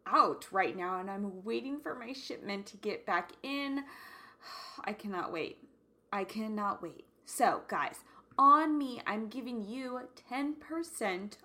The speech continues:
off your entire purchase at Amina Adem's Skincare. I'll put all the links in the show notes.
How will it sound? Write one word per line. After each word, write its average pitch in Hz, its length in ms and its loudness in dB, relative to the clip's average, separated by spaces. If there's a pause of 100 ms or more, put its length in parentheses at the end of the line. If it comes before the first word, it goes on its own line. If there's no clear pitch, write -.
(160)
off 175 380 2
your 180 140 -2
entire 180 500 -2
purchase 180 760 -6 (380)
at 190 240 4 (120)
Amina 226 600 -2
Adem's 190 720 -4
Skincare. 202 1300 -4
I'll 180 140 4
put 190 300 -6 (120)
all 180 240 2
the 226 100 -2
links 233 340 -4
in 277 60 -10
the 311 120 -4
show 196 240 -4
notes. 185 480 -6